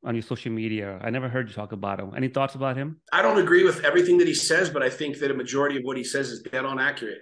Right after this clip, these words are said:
Speaker 2: He, he very
Speaker 1: Hundred percent.
Speaker 2: much is a proponent of men becoming men, handling your shit, becoming very wealthy. A lot of people complain about wealth. They complain about the wealthy. Why? At the end of the day, you got two choices, bitch and moan about the wealthy or become wealthy.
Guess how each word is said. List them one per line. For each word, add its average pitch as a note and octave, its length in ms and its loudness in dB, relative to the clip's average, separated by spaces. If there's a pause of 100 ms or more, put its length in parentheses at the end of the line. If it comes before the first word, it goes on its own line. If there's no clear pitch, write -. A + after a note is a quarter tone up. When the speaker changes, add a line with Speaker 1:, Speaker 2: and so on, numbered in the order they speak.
Speaker 2:
He, A#2+ 120 -8
he A2+ 180 0
very C3 200 4
Speaker 1:
Hundred B2+ 60 2
percent. - 0 -
Speaker 2:
much C3 300 0
is - 160 -6
a A#2+ 100 0
proponent C3 560 -2
of A2+ 200 -4 (260)
men D3 260 2
becoming C#3+ 400 -2
men, B2+ 360 0 (260)
handling D3+ 380 0
your D3 120 0
shit, D#3+ 380 -2
becoming C3 480 -6
very C#3 280 2
wealthy. B2 600 -4 (280)
A A#2 40 -4
lot C#3+ 140 2
of D3 60 0
people E3+ 220 4
complain D3+ 460 2
about B2 260 0
wealth. G2 340 -6 (140)
They - 80 -10
complain E3 400 0
about C#3 240 -2
the G#2 80 -8
wealthy. G#2 420 -8
Why? D3 280 2
At - 140 -12 (360)
the D#3+ 100 4
end F3 100 6
of D3+ 60 2
the C#3 60 0
day, F3 160 2
you D#3 80 6
got C#3+ 160 2
two - 160 -4
choices, F3+ 420 -4
bitch E3 200 -2
and D3 100 -4
moan F#3 160 2
about C#3 240 -4
the A#2 80 -6
wealthy D3 340 -2
or C#3+ 160 -2
become D#3 320 -6
wealthy. E3 500 -4